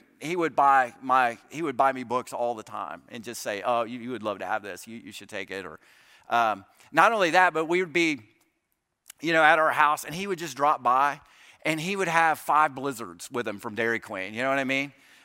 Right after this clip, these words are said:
Um, or he would go to Jack's Donuts and buy a dozen donuts and say, "Hey, I just wanted to bless you today." And he was always doing that. And it wasn't just 'cause we were his family. He,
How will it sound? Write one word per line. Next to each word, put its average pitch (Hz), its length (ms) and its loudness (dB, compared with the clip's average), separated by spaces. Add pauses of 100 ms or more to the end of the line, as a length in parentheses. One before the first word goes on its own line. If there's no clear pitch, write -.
(100)
Um, 127 500 4 (540)
or 165 260 6
he 175 140 -2
would 180 100 0
go 180 140 6
to 170 80 0
Jack's 151 380 2
Donuts 147 420 0
and 123 80 -10
buy 127 440 4
a 120 60 -10
dozen 127 320 0
donuts 113 380 -2
and 120 100 -14
say, 123 160 -2
"Hey, 135 260 -2
I 131 60 -2
just 131 200 -10
wanted 127 180 -8
to 117 60 -6
bless 107 280 -4
you 120 80 -16
today." 107 420 -6
And 139 120 -12
he 151 100 -16
was 180 220 -12
always 208 440 -4
doing 226 280 -16
that. - 220 -20 (760)
And 208 100 0
it 226 100 0
wasn't 254 320 -2
just 196 200 -2
'cause 170 180 -4
we 175 180 0
were 185 60 4
his 160 160 -2
family. 202 300 0
He, - 180 -12